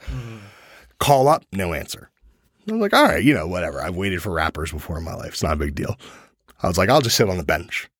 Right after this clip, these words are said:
Speaker 2: I go over, sit on the bench by the wall. Another hour goes by, and I was like, "Hey, you mind checking again?" Call up, no answer. This goes on for, like, three, four hours.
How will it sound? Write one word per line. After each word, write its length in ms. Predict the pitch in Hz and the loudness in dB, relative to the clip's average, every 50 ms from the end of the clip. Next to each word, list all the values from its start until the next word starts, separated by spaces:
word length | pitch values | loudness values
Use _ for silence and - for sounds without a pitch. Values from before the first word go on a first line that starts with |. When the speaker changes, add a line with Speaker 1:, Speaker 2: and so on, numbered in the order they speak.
| _ - | _ -8
Speaker 2:
I 80 | - 127 | -8 -4
go 140 | 123 120 107 | -2 0 0
over, 300 | 104 98 95 90 87 - - | 0 0 -2 -4 -4 -6 -8
sit 200 | - - - 123 | -4 0 0 2
on 100 | 95 90 | 2 0
the 60 | 87 82 | -2 -2
bench 260 | 78 80 78 76 - | -2 -4 -4 -4 -6
by 120 | - 73 | -6 -4
the 80 | 76 76 | -4 -4
wall. 320 | 73 78 76 73 71 - - _ _ _ _ - | -2 -2 -2 -2 -2 -6 -10 _ _ _ _ 0
Another 260 | 143 139 131 123 110 | 2 4 4 4 2
hour 320 | - 85 87 85 85 87 90 | 2 2 2 4 2 2 2
goes 160 | 87 82 85 | 2 0 0
by, 340 | 82 82 78 80 80 80 82 | 2 2 4 4 4 4 4
and 100 | 82 87 | 2 2
I 40 | 92 | 0
was 100 | 104 - | 0 -2
like, 180 | 120 147 175 233 | -4 -4 -4 -2
"Hey, 380 | 247 247 240 240 233 220 202 | 0 2 4 4 6 4 4
you 120 | 190 165 123 | 2 0 -2
mind 220 | 135 135 135 127 | -2 0 0 2
checking 260 | 131 131 120 - 117 107 | 4 2 2 2 2 0
again?" 380 | 90 90 87 76 - 90 92 - _ _ _ _ _ _ _ - | 2 2 0 0 0 -4 -10 -12 _ _ _ _ _ _ _ -6
Call 200 | - - 95 104 | -2 0 2 4
up, 160 | 135 147 - - _ _ | 4 2 2 -4 _ _
no 180 | 92 87 76 69 | -8 -6 -6 -6
answer. 320 | 69 64 - - - - - _ _ _ _ _ _ _ _ _ _ _ _ _ _ _ _ _ _ _ _ _ _ _ | -8 -10 -12 -12 -14 -14 -16 _ _ _ _ _ _ _ _ _ _ _ _ _ _ _ _ _ _ _ _ _ _ _
This 160 | - 196 - | 0 2 4
goes 220 | - 202 170 143 135 | 4 4 4 6 4
on 260 | 120 95 80 80 92 | 2 2 -2 -6 -6
for, 100 | - 120 | -4 -2
like, 160 | 98 98 - | -2 -2 -4
three, 280 | - - - 170 190 170 | -6 -4 0 0 0 0
four 240 | - - 143 113 95 | 2 2 2 2 2
hours. 400 | 82 - - - - - - | 0 -2 -4 -10 -14 -16 -18